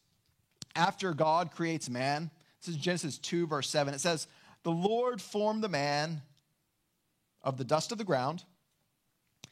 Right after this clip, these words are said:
and he breathed into his nostrils the breath of life, and man became a living creature."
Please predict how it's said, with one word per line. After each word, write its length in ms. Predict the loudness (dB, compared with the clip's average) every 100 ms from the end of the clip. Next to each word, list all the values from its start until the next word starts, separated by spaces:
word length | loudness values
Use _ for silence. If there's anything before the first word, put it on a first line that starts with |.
| _ -6
and 160 | -2
he 80 | 0
breathed 500 | 2 2 2 0 -2
into 240 | -4 -2
his 160 | -2 2
nostrils 400 | 2 2 -2 -6
the 80 | 0
breath 200 | 0 0
of 100 | 0
life, 480 | 2 2 -2 -16 -20 _ _ _ _ _ _ _ _ _
and 160 | -4 0
man 260 | 2 2
became 340 | 0 -2 0 0
a 60 |
living 300 | -2 -2 -4
creature." 420 | -6 -8 -8 -10